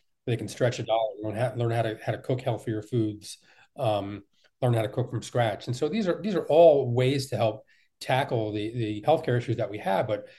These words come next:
you know, just trying to get people to eat healthier is really important. I mean, even, even, you know, I ta-, I talked to Doctor O'Shaughnessy.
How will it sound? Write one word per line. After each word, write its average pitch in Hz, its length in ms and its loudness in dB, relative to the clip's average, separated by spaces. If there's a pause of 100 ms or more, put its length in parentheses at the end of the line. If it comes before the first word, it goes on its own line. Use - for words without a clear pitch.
(240)
you 143 80 -2
know, 120 80 0
just 196 340 -8
trying 190 240 2
to 185 40 -2
get 131 160 -2
people 135 220 -6
to 131 160 -10
eat 117 80 -6
healthier 107 600 0 (100)
is 131 120 -2
really 165 200 0
important. 156 440 0
I 104 60 -10
mean, 139 120 -2
even, 226 300 2 (360)
even, 262 220 4
you 156 80 4
know, 123 200 2
I - 40 -8
ta-, - 180 -2
I 175 60 4
talked - 240 6
to 156 80 2
Doctor 135 380 2
O'Shaughnessy. 127 600 0